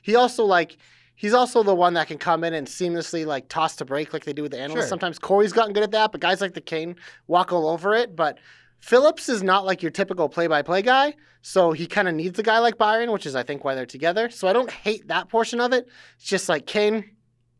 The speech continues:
Speaker 1: gotta go. Gotta
Speaker 2: Yeah.
Speaker 1: go.
Speaker 2: There's the, the problem is, is they don't have another person that can do anything. And I think
Speaker 1: Don't
Speaker 2: here,
Speaker 1: care.
Speaker 2: here's
Speaker 1: Rotate 'em.
Speaker 2: and I, I think we said this in the thread or
Speaker 1: Samoa
Speaker 2: whatever,
Speaker 1: Joe,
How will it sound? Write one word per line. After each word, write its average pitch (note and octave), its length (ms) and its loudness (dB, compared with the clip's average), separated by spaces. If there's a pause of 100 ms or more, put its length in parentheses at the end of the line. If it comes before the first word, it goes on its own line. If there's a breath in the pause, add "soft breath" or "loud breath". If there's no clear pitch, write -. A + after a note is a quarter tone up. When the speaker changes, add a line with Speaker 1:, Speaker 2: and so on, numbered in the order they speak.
(600)
Speaker 1:
gotta B2+ 160 -2
go. G#2 220 -6 (600)
Gotta - 140 -2
Speaker 2:
Yeah. - 60 -10
Speaker 1:
go. G#2+ 160 -10 (560)
Speaker 2:
There's G3 240 -2
the, G3 100 -8
the G3+ 100 -8
problem A#3+ 340 -2
is, A#3 100 -8
is F3 80 -12
they E3 100 -2
don't E3+ 160 -8
have C#3 340 0
another C3 260 -6
person B2+ 360 -10
that A2 160 -10
can G#2 300 -18
do A#2+ 140 -14
anything. G2+ 260 -20 (220 soft breath)
And F3 100 -4
I F#3 40 -2
think G#3+ 120 -2
Speaker 1:
Don't A3 100 6
Speaker 2:
here, A3 80 4
Speaker 1:
care. F3 260 0
Speaker 2:
here's B3 260 0
Speaker 1:
Rotate G#3+ 400 4
'em. A#2 140 -6
Speaker 2:
and F3+ 120 0
I, F#3 140 2
I F#3+ 40 0
think G#3 160 -6
we G3 60 -6
said G3+ 160 -4
this F3 120 -14
in F#3 80 -12
the D#3+ 60 -8
thread D#3+ 340 0
or C#3+ 40 -4
Speaker 1:
Samoa G#3 300 6
Speaker 2:
whatever, A3 180 4
Speaker 1:
Joe, C3 240 2